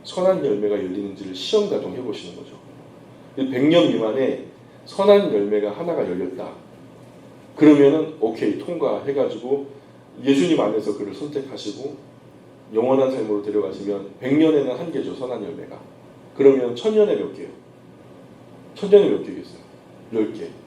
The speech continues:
백, 만 년에는요? 백 개. 근데 거기 곱하기 영원이 돼봐요. 그곳이 천국이 되겠죠. 근데 우리가 혹 실수로, 우리가 혹 실수로 내가 백 년 미만 살았는데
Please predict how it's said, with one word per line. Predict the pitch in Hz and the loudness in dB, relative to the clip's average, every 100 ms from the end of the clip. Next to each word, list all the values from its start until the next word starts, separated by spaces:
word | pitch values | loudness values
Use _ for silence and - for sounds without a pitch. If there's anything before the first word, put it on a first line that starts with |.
| - | 4
백, | 139 143 123 107 | 6 6 2 0
만 | 117 139 | 4 8
년에는요? | 156 131 95 - - - - - - - - - | 8 6 2 -6 -14 -20 -20 -20 -20 -20 -20 -14
백 | 110 - | -12 -12
개. | 98 82 - - - - - | -12 -12 -16 -20 -20 -20 -2
근데 | 151 147 | 4 4
거기 | 131 131 | 4 2
곱하기 | 120 117 139 127 104 | -2 -2 -2 0 4
영원이 | 107 127 123 104 | 4 4 0 -2
돼봐요. | 87 87 - - - - - - - - - - - - | -6 -8 -10 -16 -20 -20 -20 -20 -20 -20 -20 -20 -16 -8
그곳이 | 131 131 - | -6 -4 -6
천국이 | - 185 180 104 | -8 -6 -6 -6
되겠죠. | 90 90 - - - - | -6 -10 -12 -16 -18 -2
근데 | 139 139 131 110 - 104 | 6 8 8 2 -2 -6
우리가 | 113 107 | -4 -4
혹 | 101 - - - | -4 -2 -2 -2
실수로, | - 254 - 220 117 107 - - - - - - - - - - - - 113 | -6 -6 -4 -4 0 0 0 -6 -16 -20 -20 -20 -20 -20 -20 -20 -20 -12 -6
우리가 | 120 120 117 | 2 4 4
혹 | - - | 0 -4
실수로 | 180 - 127 107 | -4 -2 0 2
내가 | 107 110 | 4 4
백 | 117 | 4
년 | 143 170 165 | 4 4 4
미만 | 131 110 | 4 2
살았는데 | 120 135 110 95 95 113 95 | 0 -2 -2 -2 0 0 0